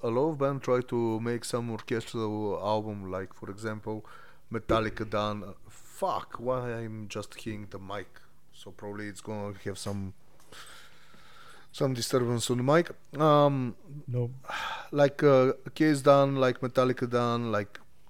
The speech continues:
Speaker 1: fucking Satyricon, man.
Speaker 2: Yeah, but, but those, bo-,
Speaker 1: Done.
Speaker 2: both of those bands, they at least, you know, they
Speaker 1: Put some metal inside.
Speaker 2: Yeah, they, they,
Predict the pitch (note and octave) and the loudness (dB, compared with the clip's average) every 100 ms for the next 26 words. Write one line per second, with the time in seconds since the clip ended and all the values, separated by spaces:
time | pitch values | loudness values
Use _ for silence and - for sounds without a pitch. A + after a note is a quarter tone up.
0 | - - - - - - G3+ G3+ D#3 - | -18 -18 -18 -18 -8 -2 0 0 -2 -4
1 | - D3 F#3 - G#2+ F#2 F2+ F#2+ G#2+ - | 0 4 4 2 -4 -4 -8 -8 -10 -14
2 | - - - - - - - - - - | -18 -20 -18 -20 -20 -20 -20 -18 -18 -18
3 | - D3 D3 D#3 D3 D3+ C#3 B2 F#3 G3+ | -4 6 8 8 6 6 6 8 8 8
4 | - D3+ D#3+ D3+ E3+ A3 F3+ C#3 C3+ A#2 | 4 6 6 10 8 8 6 6 6 6
5 | C#3 C#3+ B2 - C3+ C#3+ C#3 C3 - - | 6 6 6 4 4 6 6 4 0 -12
6 | - B2 A#2 A2 G#2+ G#2+ - - - - | -2 2 4 4 2 -4 -14 -20 -20 -20
7 | - - - - - - - - C3 C3+ | -20 -20 -20 -18 -18 -18 -10 4 6 6
8 | C3+ - D#3+ - D3 C#3+ C#3 C#3 A2 - | 4 4 4 6 6 6 8 8 6 -2
9 | - A2 - G#2+ D#3+ E3 C3+ D3 C#3 C#3+ | -10 -8 -4 4 8 8 8 8 8 6